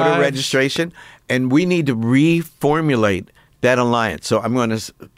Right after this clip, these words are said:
Speaker 2: make a film about its, uh,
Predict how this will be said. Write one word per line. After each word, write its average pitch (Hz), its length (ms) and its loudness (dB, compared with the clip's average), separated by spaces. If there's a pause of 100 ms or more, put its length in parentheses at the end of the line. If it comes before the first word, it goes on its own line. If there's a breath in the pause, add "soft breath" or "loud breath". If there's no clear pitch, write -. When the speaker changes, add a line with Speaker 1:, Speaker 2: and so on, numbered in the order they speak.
Speaker 2:
make 113 240 -2
a 117 60 -4
film 139 300 -2
about 104 360 -2 (340 loud breath)
its, - 340 -8 (480 soft breath)
uh, 85 800 -6